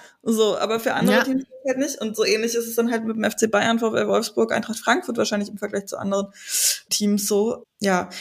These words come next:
Speaker 1: ganz interessante Geschichten, die irgendwie,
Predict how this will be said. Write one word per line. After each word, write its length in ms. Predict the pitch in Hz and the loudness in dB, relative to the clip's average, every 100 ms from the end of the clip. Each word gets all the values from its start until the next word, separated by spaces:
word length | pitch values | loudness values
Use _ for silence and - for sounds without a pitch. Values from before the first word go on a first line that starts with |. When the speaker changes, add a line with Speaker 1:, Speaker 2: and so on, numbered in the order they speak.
| - - | -18 -2
Speaker 1:
ganz 240 | 220 277 | 0 0
interessante 520 | 240 240 240 233 214 214 | -2 -6 -4 -2 -2 0
Geschichten, 760 | 202 226 226 226 226 220 226 - _ _ _ _ _ _ _ _ - | 0 0 0 0 0 0 -4 -12 _ _ _ _ _ _ _ _ -6
die 640 | 196 214 214 208 202 208 - _ _ _ _ _ _ _ _ _ _ _ _ _ - - | 0 2 2 2 0 -8 -20 _ _ _ _ _ _ _ _ _ _ _ _ _ -20 -4
irgendwie, 460 | - 254 262 262 254 | 2 4 6 4 2